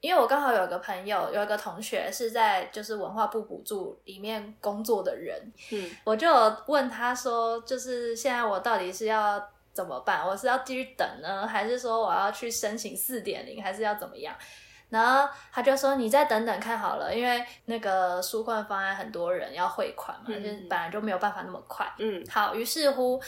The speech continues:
Speaker 1: 就是我就这样等，等了一个多礼拜，啊，我真的都没有收到。于是我就再送件，送了四点零。
Speaker 2: 嗯。
Speaker 1: 但是四点零这次的申请，它有一个就是那种活动要佐证的公文。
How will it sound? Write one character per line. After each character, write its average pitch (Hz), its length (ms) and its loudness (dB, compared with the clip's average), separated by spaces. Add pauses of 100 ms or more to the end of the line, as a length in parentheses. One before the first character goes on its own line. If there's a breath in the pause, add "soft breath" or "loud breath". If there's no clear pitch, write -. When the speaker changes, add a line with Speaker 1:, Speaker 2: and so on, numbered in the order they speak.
(240 loud breath)
Speaker 1:
就 254 140 0
是 285 80 4
我 277 80 10
就 196 60 2
这 214 40 0
样 254 220 0
等， 190 420 -6
等 196 160 -4
了 185 100 -2
一 226 60 2
个 233 80 0
多 220 160 2
礼 - 180 -4
拜， - 240 0 (240 loud breath)
啊， 190 140 -2
我 190 100 2
真 233 200 0
的 277 100 2
都 202 100 0
没 180 120 -4
有 - 80 -8
收 160 340 -6
到。 - 200 -4 (280 loud breath)
于 226 140 -4
是 285 240 4
我 185 140 4
就 208 240 0 (140)
再 208 260 4
送 - 460 0
件， 190 280 -6
送 202 240 -4
了 180 160 -6
四 185 260 -4
点 - 360 -14
零。 - 280 -18
Speaker 2:
嗯。 - 240 -4
Speaker 1:
但 403 140 4
是 415 120 2
四 415 280 2
点 220 220 2
零 202 180 -10
这 294 160 2
次 285 280 -2
的 208 120 -2
申 226 260 -6
请， - 360 -8 (180)
它 262 280 0
有 190 160 2
一 214 60 -4
个 190 300 -2 (320 loud breath)
就 254 120 -4
是 247 140 -4
那 254 80 -2
种 196 220 0
活 196 240 -4
动 226 280 -2
要 226 140 -2
佐 156 320 -6
证 208 320 -4
的 139 480 -6
公 247 280 0
文。 226 160 2